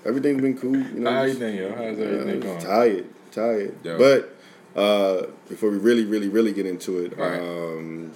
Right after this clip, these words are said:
Speaker 1: Taste and Mingle.
Speaker 2: Thursday.
Speaker 1: Thursday.
Speaker 2: Six to nine. Cedar
Speaker 1: Six.
Speaker 2: Cotton.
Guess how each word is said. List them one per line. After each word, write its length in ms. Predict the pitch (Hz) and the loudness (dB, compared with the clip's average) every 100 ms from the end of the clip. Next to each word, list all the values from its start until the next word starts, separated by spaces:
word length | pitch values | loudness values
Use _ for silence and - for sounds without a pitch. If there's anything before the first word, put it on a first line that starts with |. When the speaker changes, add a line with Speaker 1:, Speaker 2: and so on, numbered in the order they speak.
| - | -6
Speaker 1:
Taste 300 | 101 95 95 | -4 -2 -4
and 100 | 92 | -4
Mingle. 420 | 95 90 92 90 - - - - - - | -4 -4 -4 -6 -10 -20 -20 -20 -20 -10
Speaker 2:
Thursday. 600 | 85 107 120 107 101 110 | 0 2 2 2 0 0
Speaker 1:
Thursday. 580 | 110 92 92 82 87 87 | 0 2 2 0 -2 -2
Speaker 2:
Six 260 | 87 123 123 | 0 -2 -2
to 80 | 120 | -4
nine. 540 | 113 117 117 113 113 | 0 0 0 -4 -8
Cedar 360 | - - 131 131 | -10 -4 -2 -2
Speaker 1:
Six. 100 | - | 0
Speaker 2:
Cotton. 460 | 123 135 104 113 | 0 0 -4 -10